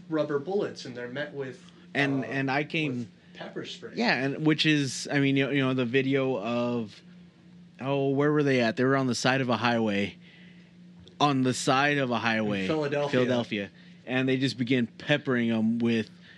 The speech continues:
Speaker 2: gas and rubber bullets. And I, that, I do not, it blows my freaking mind, the thought that somebody thought that that was a good idea. They're not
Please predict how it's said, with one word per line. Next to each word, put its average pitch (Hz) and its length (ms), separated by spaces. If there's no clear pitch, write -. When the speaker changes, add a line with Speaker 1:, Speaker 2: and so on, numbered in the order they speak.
Speaker 2:
gas 117 580
and 110 320
rubber 120 240
bullets. 113 460
And 85 100
I, 403 160
that, 254 300
I 226 220
do 196 280
not, 185 360
it 165 320
blows 180 720
my 113 240
freaking 202 380
mind, 123 520
the 131 80
thought 156 300
that 127 100
somebody 160 320
thought 139 240
that 113 100
that 127 160
was 120 160
a 110 60
good 110 200
idea. 95 460
They're 202 140
not 220 200